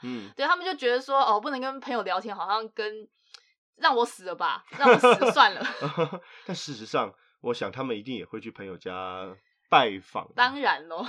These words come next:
Speaker 1: 呃，
Speaker 2: <laughs> 怎么可能没有？
Speaker 1: 帮助他人。
Speaker 2: 对，对，
Speaker 1: 我朋友忧郁症。
Speaker 2: 对。
Speaker 1: <laughs>
Speaker 2: 那需要我去开导他。
Speaker 1: 呃，我朋友不聊天会死。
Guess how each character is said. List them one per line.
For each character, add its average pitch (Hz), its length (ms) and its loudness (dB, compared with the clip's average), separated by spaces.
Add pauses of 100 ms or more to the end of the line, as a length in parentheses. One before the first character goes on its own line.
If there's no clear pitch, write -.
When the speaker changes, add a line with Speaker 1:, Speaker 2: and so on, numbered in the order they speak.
Speaker 1:
呃， 214 300 -6
Speaker 2:
<laughs> - 60 -20
怎 165 100 4
么 156 140 4
可 190 160 -4
能 180 40 0
没 147 80 2
有？ - 40 -4
Speaker 1:
帮 - 40 -8
助 - 60 -10
他 127 220 8
人。 92 420 -6
Speaker 2:
对， 170 200 -10
对， 170 120 -14
Speaker 1:
我 123 60 -4
朋 110 100 0
友 160 120 4
忧 123 160 -4
郁 131 160 -6
症。 113 220 -4
Speaker 2:
对。 - 80 -20 (200)
Speaker 1:
<laughs> 254 640 8
Speaker 2:
那 247 60 -6
需 262 160 -8
要 262 120 6
我 202 160 0
去 214 140 -10
开 165 280 -6
导 - 180 -12
他。 104 60 -6
Speaker 1:
呃， 110 180 -2
我 117 40 2
朋 165 120 -2
友 156 80 6
不 160 100 -4
聊 131 140 4
天 135 140 -4
会 135 120 -4
死。 - 340 -16